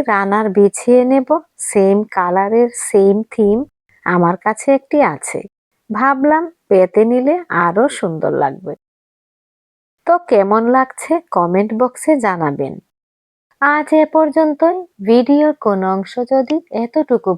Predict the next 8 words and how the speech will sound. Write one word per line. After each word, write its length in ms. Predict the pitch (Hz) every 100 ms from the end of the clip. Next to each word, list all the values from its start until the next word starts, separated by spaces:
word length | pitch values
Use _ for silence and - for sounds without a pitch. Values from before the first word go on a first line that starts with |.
| 180
ভালো 240 | 180 180 190
লেগে 300 | 202 202 226
থাকে, 380 | 254 247 - 294 294 _ _ _
প্লিজ 380 | 277 294 311 302 - _ 180
লাইক, 360 | 170 170 170 -
শেয়ার 300 | - 208 214
এবং 220 | 220 233 254 -
সাবস্ক্রাইব 580 | - - - - 170